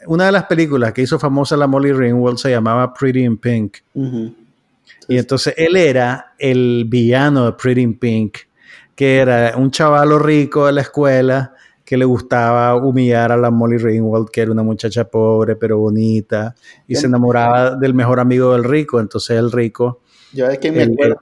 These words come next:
Speaker 1: el
Speaker 2: de la película que me acuerdo de él es, es la de Maniquín, porque esa era bonita.
Speaker 1: No, pero ese es, ahí no sale James Spader.
Speaker 2: ¿Cómo no?
Speaker 1: No, sale, ¿sale James Spader en Maniquí?
Speaker 2: Claro. ¿Ves?
Speaker 1: No
Speaker 2: ¿Ves?
Speaker 1: puede ser.
Speaker 2: Lo que,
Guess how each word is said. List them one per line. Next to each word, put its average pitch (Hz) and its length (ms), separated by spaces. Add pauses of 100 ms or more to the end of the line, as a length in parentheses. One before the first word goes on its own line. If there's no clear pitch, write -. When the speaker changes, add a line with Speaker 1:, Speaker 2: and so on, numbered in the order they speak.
(120)
Speaker 1:
el 123 60
Speaker 2:
de 120 100
la 113 140
película 135 300
que - 60
me 160 60
acuerdo 147 340
de 143 80
él 139 100
es, 147 160
es 127 200
la 123 140
de 120 140
Maniquín, 113 580
porque - 280
esa - 160
era 113 140
bonita. 123 800 (500)
Speaker 1:
No, 139 220
pero 135 160
ese 139 380
es, 127 80
ahí 131 200
no 175 120
sale 131 240
James 113 240
Spader. 110 580
Speaker 2:
¿Cómo 98 220
no? 98 360 (540)
Speaker 1:
No, 110 400
sale, 113 300
¿sale 240 240
James 294 320
Spader 269 300
en 254 80
Maniquí? 127 500
Speaker 2:
Claro. 95 560 (540)
¿Ves? 143 220
Speaker 1:
No - 100
Speaker 2:
¿Ves? 196 240
Speaker 1:
puede 104 200
ser. - 140
Speaker 2:
Lo 127 100
que, 135 140